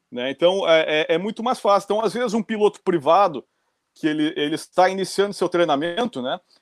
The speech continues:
Ele compra seu próprio avião, né? O Cessninha cento e cinquenta, cento e cinquenta e dois, né? E ele vai fazer o seu treinamento no próprio avião, né?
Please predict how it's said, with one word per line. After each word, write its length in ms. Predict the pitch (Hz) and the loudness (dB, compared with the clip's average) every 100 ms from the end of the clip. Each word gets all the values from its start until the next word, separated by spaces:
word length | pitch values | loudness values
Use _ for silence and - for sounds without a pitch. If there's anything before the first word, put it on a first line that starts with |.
| _ _ | _ _
Ele 180 | 151 170 | 0 0
compra 540 | 190 - 247 269 202 170 | 0 2 2 4 4 2
seu 180 | - | 2
próprio 380 | 151 160 160 165 | 0 2 4 4
avião, 400 | 135 139 160 220 - | 2 2 -2 -4 -12
né? 280 | 135 123 135 | -6 -2 -2
O 60 | 143 | -2
Cessninha 520 | - 151 131 170 160 | 0 -2 0 -4 -4
cento 200 | - 135 | -4 -8
e 20 | |
cinquenta, 600 | - 175 180 185 170 135 | -10 2 4 6 4 0
cento 200 | - 143 | -2 -6
e 20 | |
cinquenta 380 | - 139 135 139 | -6 -4 -2 0
e 60 | 131 | 2
dois, 300 | 170 208 120 | 4 4 0
né? 220 | 117 151 _ _ | -6 -12 _ _
E 80 | 165 | 2
ele 120 | 185 | 4
vai 160 | 170 294 | 6 4
fazer 260 | 220 175 | 4 2
o 40 | 202 | 0
seu 160 | 214 | -2
treinamento 440 | 185 202 190 180 202 | -4 -4 -4 -4 -8
no 60 | |
próprio 360 | 180 190 214 233 | 0 2 2 0
avião, 320 | 190 175 - - _ _ _ _ _ _ | -2 -2 -4 -12 _ _ _ _ _ _
né? 260 | 110 117 131 | -12 -8 -8